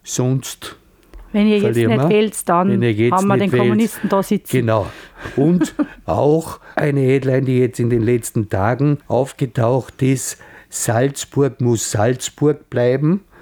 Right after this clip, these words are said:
Speaker 1: Und da passiert jetzt genau das, was du sagst.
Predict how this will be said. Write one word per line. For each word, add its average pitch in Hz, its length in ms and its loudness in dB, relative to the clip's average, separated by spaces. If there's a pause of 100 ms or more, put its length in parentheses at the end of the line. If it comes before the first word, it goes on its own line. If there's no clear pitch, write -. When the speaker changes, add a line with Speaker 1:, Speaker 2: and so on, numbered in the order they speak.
(380)
Speaker 1:
Und 127 220 -2
da 139 80 2
passiert 156 420 0
jetzt 151 260 0
genau 139 280 0
das, 139 320 -4
was 123 220 0
du 123 140 0
sagst. - 560 -4